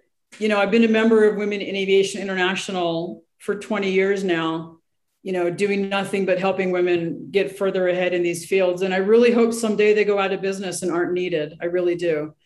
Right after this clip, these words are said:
You know, I, I really wish there wasn't any need for organizations of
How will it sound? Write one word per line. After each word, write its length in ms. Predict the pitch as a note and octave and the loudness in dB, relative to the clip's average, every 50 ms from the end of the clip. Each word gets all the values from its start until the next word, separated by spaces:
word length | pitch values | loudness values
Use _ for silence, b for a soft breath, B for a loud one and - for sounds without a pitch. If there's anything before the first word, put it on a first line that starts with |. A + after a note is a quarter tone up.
| _ _ _ _ _ _ _ _ - | _ _ _ _ _ _ _ _ -12
You 140 | - F#3 F3+ | -6 -4 -2
know, 440 | F3 E3+ E3+ E3 E3 D#3+ E3 - F3+ | -2 -2 -2 -4 -4 -6 -6 -6 -4
I, 80 | F3+ | -4
I 120 | - F3 F3+ | -2 -2 -2
really 360 | F#3 F#3 G3+ G#3 G#3+ G#3 G#3 | 0 2 4 6 6 6 6
wish 640 | G3 G3+ G#3 G#3 G3+ - - - - - - - _ _ _ _ _ _ _ _ _ _ _ _ - | 6 4 4 2 2 -2 -6 -8 -10 -12 -14 -18 _ _ _ _ _ _ _ _ _ _ _ _ -6
there 180 | F#3 F#3+ F#3 | -2 -2 0
wasn't 600 | F3+ F#3 F#3+ G3 G3 F#3 G3 G3 F#3+ F#3 F3+ - - - - - - - _ _ _ _ _ _ _ _ _ _ _ _ _ _ _ _ _ _ _ | 0 2 2 2 2 2 2 0 0 0 -4 -6 -8 -12 -12 -14 -16 -20 _ _ _ _ _ _ _ _ _ _ _ _ _ _ _ _ _ _ _
any 680 | - A3 A3 A3 G#3+ G3 F#3 F3 F3 E3+ F3+ G3 - _ _ _ _ _ _ _ - | -2 0 2 2 2 2 2 2 2 0 -2 -6 -14 _ _ _ _ _ _ _ -6
need 380 | G3 G3 G#3 G#3 G#3 G3 - | -2 0 0 0 0 -2 -4
for 120 | - G3 F3+ | -4 -4 0
organizations 920 | - F#3+ F#3+ F#3 F#3+ F#3+ F3+ E3+ F3+ F#3 F#3 F3+ F3+ - G3 F#3 F#3 F3 F3 | 0 2 2 2 0 -2 -2 0 0 0 0 0 -2 -4 -4 -4 -4 -2 0
of 160 | F#3 F#3 | 0 0